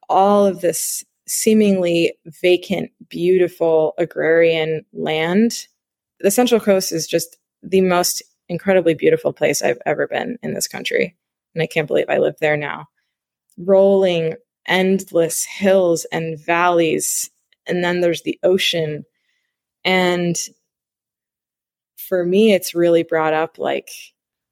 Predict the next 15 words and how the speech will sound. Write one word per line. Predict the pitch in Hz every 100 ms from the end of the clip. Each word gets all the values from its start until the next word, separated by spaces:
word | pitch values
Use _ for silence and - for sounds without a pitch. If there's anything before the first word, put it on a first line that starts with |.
| _ -
place | - 208 208 220 - - - - _
and | 165 143 -
time | - - 208 208 208 202
and | 170 156 151 - _ _ _ _ _ _ _ _ _ _ _ _
will | 185 196 196
I | 175 202 202 - _ _ _ _ _ _ _ _ _
ever | - 185 196 214
have | 202 208 196
a | 175
home | 185 - 185 196 202 202 202 -
or | 170
a |
home | 160 - 196 202
like | 196 180
this? | 185 165 170 185 - -